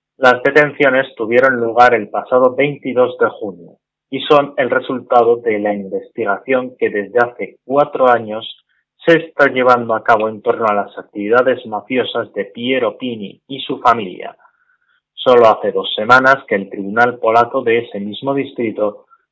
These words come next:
sentenció a seis años de cárcel al que hasta dos mil quince fue fiscal de Cudno,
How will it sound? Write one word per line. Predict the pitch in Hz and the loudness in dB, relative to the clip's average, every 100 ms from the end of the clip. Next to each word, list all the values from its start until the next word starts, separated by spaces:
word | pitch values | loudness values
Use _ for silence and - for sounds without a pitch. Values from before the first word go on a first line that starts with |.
| _ | _
sentenció | 156 147 - 117 - 120 - | 0 2 0 -2 2 2 2
a | 110 - | -2 -2
seis | 156 143 | -4 -2
años | 135 127 120 - | -4 -4 -6 -4
de | 113 | 0
cárcel | 123 110 101 117 - | 2 0 -2 -6 -2
al | 120 113 - | -2 -2 -2
que | 104 - - | -4 -2 2
hasta | 117 - - 101 | 2 2 -8 -6
dos | 92 - | -6 -8
mil | 120 120 113 _ _ _ _ _ | -10 -10 -14 _ _ _ _ _
quince | 127 117 - 113 - - | -8 -6 -2 -2 -2 -2
fue | 147 | -2
fiscal | 139 107 - 131 131 123 | -2 -12 -2 0 2 2
de | 120 | -2
Cudno, | - 123 117 90 85 - | -2 -6 -6 -12 -12 -14